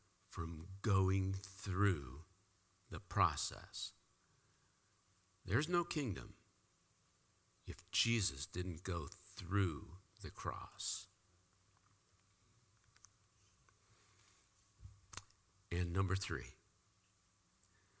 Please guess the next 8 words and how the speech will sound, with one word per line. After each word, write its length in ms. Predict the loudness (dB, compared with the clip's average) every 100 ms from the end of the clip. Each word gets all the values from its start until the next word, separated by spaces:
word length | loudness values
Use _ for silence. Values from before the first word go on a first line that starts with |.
| -20 _ -20 _ _ _ _ _ _ _ -4
don't 300 | 0 0 -2 -10 -10 2
let 240 | 8 8 6 -4 -20 -14 -8
grief 680 | -2 0 0 -2 -4 -4 -8 _ _ _ -12
rob 600 | -4 4 6 8 4 0
you 380 | -4 -4 -6 -10 -16 _ _ _ _ _ _ -14 -4
of 240 | -4 -2
God's 400 | 0 2 2 0
blessing 640 | -6 -6 -4 2 0 0